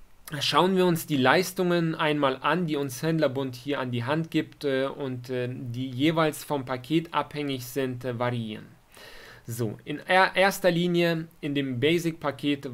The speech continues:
was du natürlich, ähm, wenn du direkt startest, äh, nehmen könntest, äh, da ist natürlich A-G-B-Service, ähm, drin. Das heißt, äh, alle Rechtstexte vom Impressum, äh, A G Bs, Widerrufsbelehrung bis zum Datenschutzerklärung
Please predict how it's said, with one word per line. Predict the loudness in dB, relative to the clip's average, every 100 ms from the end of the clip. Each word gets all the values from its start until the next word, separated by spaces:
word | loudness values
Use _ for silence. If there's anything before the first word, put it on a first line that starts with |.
| -4
was | -4 -4 -14 -12
du | -10 -4 -2
natürlich, | -2 -4 -6 -6 -8 -8
ähm, | -8 -6 -6 -4
wenn | -4
du | -4
direkt | -4 -2 -2 -4
startest, | -2 0 0 0 -4 -4 -2
äh, | -2 -2 -8 -20 -20 -20 -20 -20 -18 -8
nehmen | 2 4 4 2
könntest, | 0 2 2 0 0
äh, | 4 4
da | 4 4
ist | 4 -2 -4
natürlich | -4 0 0 -2 -2
A-G-B-Service, | 0 2 2 2 0 0 -2 -2 -6 -6
ähm, | -6 -4 -6 -8
drin. | -4 -4 -4
Das | -4 -4 0
heißt, | -2 -4 -8 -10
äh, | -10 -12 -16 -14 -18 2
alle | 6 6 6 2 -2
Rechtstexte | -2 2 2 2 -8 -2 -2 -2 -2 -2 -2
vom | 0 2 2
Impressum, | 0 0 0 0 2 0 2
äh, | 0 2 2
A | 2 4
G | 2
Bs, | 2 2 2 -2
Widerrufsbelehrung | -2 0 0 -2 -4 -2 2 2 0 -2
bis | -4 -4
zum | -6 -4
Datenschutzerklärung | 2 2 0 -4 -8 -8 -8 -6 -4 -2 -4 -8